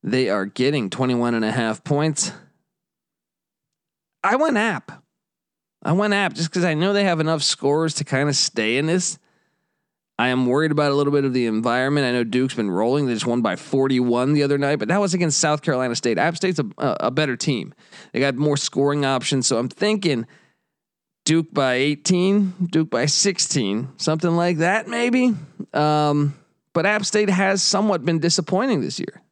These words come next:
A team that returned a lot of super seniors, thought they're gonna make another run to the N C A A tournament, and thus far they've been kind of, uh, a letdown. So we'll see. I'm gonna ride with App State. I don't love it. Um, I, I went out on a limb and I locked this.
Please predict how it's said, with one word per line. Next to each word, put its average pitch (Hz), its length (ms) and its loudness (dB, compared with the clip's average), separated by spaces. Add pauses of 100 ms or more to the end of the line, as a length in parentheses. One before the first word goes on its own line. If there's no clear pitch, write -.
A - 40 -8
team 160 220 0
that 147 100 0
returned 139 460 0
a 139 40 4
lot 143 160 2
of 147 60 0
super 156 300 0
seniors, 143 520 0 (400)
thought 131 200 0
they're 135 100 0
gonna 143 140 0
make 147 160 2
another 135 280 2
run 139 220 2
to 135 60 0
the 127 100 2
N 139 120 0
C 139 120 0
A 143 40 2
A 139 40 -2
tournament, 139 500 0 (600)
and 147 340 0
thus 170 280 0
far 151 200 2
they've 156 240 0
been 160 240 0
kind 156 260 2
of, 147 240 0
uh, 165 680 2
a 156 80 0
letdown. 135 560 -2 (220)
So 135 500 0 (840)
we'll 165 160 4
see. 165 220 0
I'm 175 80 2
gonna 175 160 2
ride 151 220 2
with 139 120 0
App 131 140 0
State. 135 180 0
I 139 40 2
don't 143 180 0
love 131 240 0
it. 101 180 -4 (800)
Um, 139 400 2 (140)
I, 165 240 0
I 185 100 2
went 220 200 0
out 208 120 2
on 196 100 2
a 175 100 2
limb 170 180 2
and 151 80 2
I 147 80 2
locked 139 320 0
this. - 360 -4